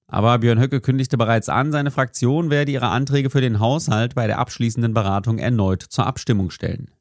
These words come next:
Im geplanten Abschiebezentrum direkt am Flughafen Erfurt will die A F D alle Personen unterbringen, deren Aufenthaltsstatus ungeklärt ist. Falls ihnen der Aufenthalt in Deutschland verweigert werde, sollen sie mit Flügen direkt vom Flughafen aus abgeschoben werden.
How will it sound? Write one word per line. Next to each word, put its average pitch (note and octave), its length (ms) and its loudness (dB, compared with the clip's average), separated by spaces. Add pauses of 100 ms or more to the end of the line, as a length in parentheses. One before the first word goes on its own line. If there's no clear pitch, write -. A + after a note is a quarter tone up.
(140)
Im A2 120 2
geplanten A#2 360 2
Abschiebezentrum C3+ 840 0
direkt B2 320 -2
am G#2 120 0
Flughafen G#2 840 0
Erfurt A#2 680 -2
will B2 160 2
die C#3 120 0
A A2 160 0
F B2 120 -4
D - 180 -2
alle E3 240 0
Personen C3 460 2
unterbringen, B2+ 580 0
deren A#2 300 0
Aufenthaltsstatus A#2 1040 -2
ungeklärt G#2+ 600 -2
ist. - 360 -14 (600)
Falls G#2+ 200 0
ihnen A#2 100 0
der F#2+ 100 0
Aufenthalt B2+ 360 -2
in A2+ 100 0
Deutschland A2+ 420 0
verweigert B2 440 0
werde, D3+ 260 0
sollen B2 240 2
sie C3 80 2
mit B2 160 0
Flügen C3 340 -2
direkt B2 380 0
vom A#2 160 0
Flughafen A2+ 560 0
aus G2+ 140 -2
abgeschoben G#2+ 560 -2
werden. B2 320 0